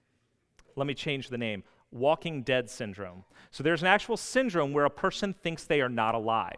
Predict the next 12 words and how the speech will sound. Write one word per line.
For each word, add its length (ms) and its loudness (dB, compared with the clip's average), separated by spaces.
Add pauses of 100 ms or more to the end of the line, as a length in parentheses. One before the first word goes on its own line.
They 100 -2
think 320 -6
they 100 4
are 100 2
dead. 340 2
They're 120 -2
a 60 -4
ghost. 460 0
They're 140 -2
a 60 0
zombie. 540 -2 (320)
Okay, 220 0